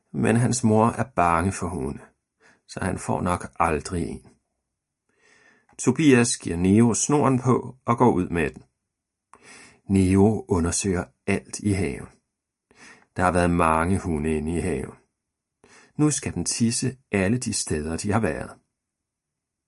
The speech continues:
Simone sætter sig på terrassen. Hun er ikke så vild med hunde.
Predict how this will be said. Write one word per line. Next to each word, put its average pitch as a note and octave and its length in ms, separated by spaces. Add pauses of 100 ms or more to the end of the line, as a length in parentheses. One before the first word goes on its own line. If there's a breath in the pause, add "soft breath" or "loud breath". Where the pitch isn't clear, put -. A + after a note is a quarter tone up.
(720 soft breath)
Simone A#2 720
sætter E2+ 300
sig G2 160
på A#2 100
terrassen. E2+ 520 (1000 loud breath)
Hun B2+ 140
er A#2 120
ikke G2 220
så - 320
vild E2+ 260
med F#2 140
hunde. F2+ 360